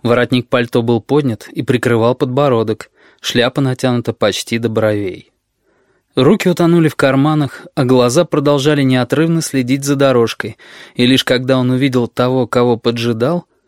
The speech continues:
как раз вовремя, заметил он про себя, то опустил взгляд и принялся смотреть себе под ноги,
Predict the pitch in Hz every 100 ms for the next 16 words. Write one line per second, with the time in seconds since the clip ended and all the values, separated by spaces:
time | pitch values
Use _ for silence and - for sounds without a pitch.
0 | _ _ _ - 110 123 123 - 160 110
1 | 104 101 110 113 110 110 107 98 110 -
2 | 113 110 98 _ _ _ _ _ _ 131
3 | 123 135 - 131 117 113 117 131 165 -
4 | - - 117 131 127 131 - 170 165 139
5 | 127 - 165 - 135 151 - 160 117 110
6 | 98 101